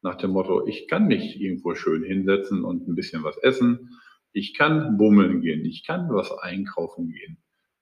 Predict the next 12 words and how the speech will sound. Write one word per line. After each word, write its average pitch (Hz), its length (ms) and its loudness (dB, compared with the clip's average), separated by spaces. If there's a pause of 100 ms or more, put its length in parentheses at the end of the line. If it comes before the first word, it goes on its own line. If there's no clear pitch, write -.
(240)
Ja, 85 100 -10
das - 180 -14
war 90 80 -10
doch 87 100 -12
vorher - 300 -2
völlig - 340 -6
normal, 135 480 0
völlig 98 240 2
selbstverständlich, - 720 -4
jetzt 82 200 -4
vermisse 160 380 0
ich's. - 220 -12